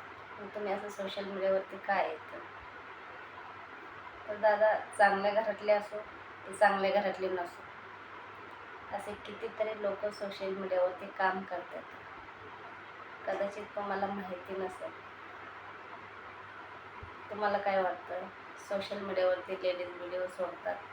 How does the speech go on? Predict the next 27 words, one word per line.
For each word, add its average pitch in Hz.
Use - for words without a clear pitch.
दुनियाला 190
छान 185
दिसावं 190
म्हणून? 214
हं? -
ह्याच्याबद्दल 196
की 226
त्या 214
चांगल्या 190
नाही 208
तर 214
म्हणून 196
व्हिडिओ 214
बनवतात? 214
नाही, 185
नाही, 185
तुमचा 185
गैरसमज 175
आहे. 170
तसं 190
नाही, 180
त्या -
काम 185
करतात. 180
आणि 190
सोशल 220
मीडियावरती 190